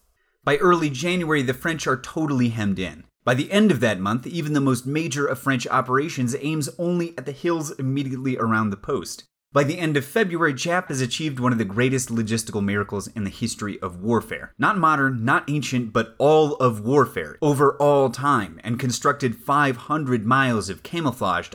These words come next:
operable roads, hundreds of tunnels and dugouts, lifted huge numbers of artillery pieces onto the hills around the valley, sighted his guns on the French, kept all this concealed for the most part from French intelligence, and in general made every possible preparatory step in and around Dien Bien Phu.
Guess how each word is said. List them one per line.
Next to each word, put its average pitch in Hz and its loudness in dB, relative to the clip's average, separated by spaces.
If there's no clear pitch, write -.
operable 120 0
roads, 104 0
hundreds 143 -2
of 95 -10
tunnels 139 -2
and 95 -6
dugouts, - -2
lifted 165 0
huge 196 2
numbers 123 4
of 123 2
artillery 123 2
pieces 95 -8
onto 123 0
the 123 0
hills 135 0
around 123 2
the 110 0
valley, 113 -2
sighted 160 -2
his 117 -4
guns 151 -2
on 104 -6
the 95 -6
French, 143 -2
kept 180 -4
all 160 0
this 135 0
concealed 143 -2
for 131 -4
the 120 2
most 196 2
part 110 2
from 101 -6
French 101 -6
intelligence, 117 -2
and 180 0
in 185 0
general 156 4
made 151 -2
every 165 0
possible 151 -2
preparatory 135 -2
step 120 -4
in 127 0
and 113 -2
around 107 -2
Dien 104 -4
Bien 92 -8
Phu. 104 -2